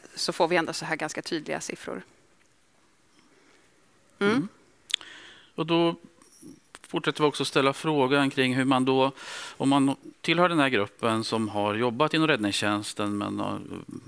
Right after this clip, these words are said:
Speaker 2: valt av olika skäl att lämna räddningstjänsten, hur man upplever, eh, räddningstjänsten och arbetsmiljön inom räddningstjänsten.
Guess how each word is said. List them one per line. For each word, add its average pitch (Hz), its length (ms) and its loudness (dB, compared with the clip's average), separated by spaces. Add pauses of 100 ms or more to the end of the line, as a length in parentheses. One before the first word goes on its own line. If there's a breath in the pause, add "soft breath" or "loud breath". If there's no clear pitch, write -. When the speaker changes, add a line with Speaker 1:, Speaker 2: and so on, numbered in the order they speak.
(300)
Speaker 2:
valt 143 680 -4
av - 120 -10
olika 131 160 -12
skäl 127 300 -2
att 135 120 -6
lämna 131 380 2
räddningstjänsten, 135 800 2 (520 loud breath)
hur 135 200 4
man 135 220 4
upplever, 131 1000 2
eh, - 520 -4
räddningstjänsten 110 760 -2
och 110 200 0
arbetsmiljön 113 760 0
inom 101 200 -4
räddningstjänsten. 85 840 -8